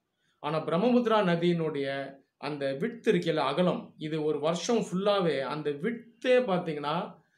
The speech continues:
பல மைல் தூரத்துக்கு இருக்கும் இந்த நதி. அந்த அளவுக்கு ஒரு பிரம்மாண்டமான நதி. இந்த நதியில வரக்கூடிய அந்த discharge, அந்த நீர் வரத்து சராசரியா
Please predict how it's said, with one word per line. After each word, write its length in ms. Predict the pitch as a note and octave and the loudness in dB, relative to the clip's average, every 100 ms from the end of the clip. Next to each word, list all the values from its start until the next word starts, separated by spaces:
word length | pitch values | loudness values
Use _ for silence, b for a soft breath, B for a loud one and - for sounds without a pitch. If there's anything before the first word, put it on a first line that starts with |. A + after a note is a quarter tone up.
| b b _ _ _ | b b _ _ _
பல 280 | E3 G#3+ | 2 4
மைல் 260 | A3+ A3+ A#3+ | 4 6 6
தூரத்துக்கு 400 | G#3+ G3 F3 F#3+ | 6 4 4 0
இருக்கும் 320 | E3 D3 B2 | -2 -4 -8
இந்த 140 | C#3 C#3 | -8 -6
நதி. 240 | C#3+ D3 | -6 -6
அந்த 300 | C3 D3+ F3 | -4 0 2
அளவுக்கு 240 | F3 A#3+ G#3+ | 4 4 4
ஒரு 80 | C#3 | 2
பிரம்மாண்டமான 640 | D3 E3 F#3 F#3+ E3+ E3 | 0 0 2 0 0 0
நதி. 260 | D#3 C#3 D#3 B3 - b b b b | -2 -4 -6 -6 -10 b b b b
இந்த 200 | C#3 D3 | -8 -2
நதியில 400 | F3 A3+ B3 G#3 | 0 2 2 2
வரக்கூடிய 440 | F3 F3 E3+ E3 E3 | 2 0 0 0 -2
அந்த 180 | D3+ | -2
discharge, 580 | C#3 D#3 E3+ - G3+ C#3+ | -4 -4 -4 0 0 0
அந்த 160 | C3+ C3 | -2 -4
நீர் 300 | D#3+ A3+ G3 | 2 4 4
வரத்து 340 | D#3 F#3 F3+ | 2 -2 -4
சராசரியா 680 | C#3+ D3 D#3+ C#3+ D3+ B3+ - | -4 -2 -2 -2 -2 -4 -8